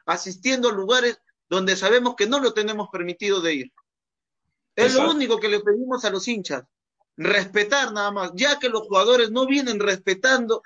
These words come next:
Speaker 1: el protocolo, y nosotros como hinchas somos los primeros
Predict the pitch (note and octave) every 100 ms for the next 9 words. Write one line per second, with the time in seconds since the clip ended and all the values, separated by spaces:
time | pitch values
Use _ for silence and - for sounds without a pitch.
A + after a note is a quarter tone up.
0 | _ - D3+ F3 F3+ F#3 G#3 B3 F#3+ F#3+
1 | _ _ - _ _ _ _ G3 G#3 G#3
2 | C4 C#4 B3 A3 C#4 B3+ - C4 C4+ G#3
3 | - A3+ C#4 C#4 A3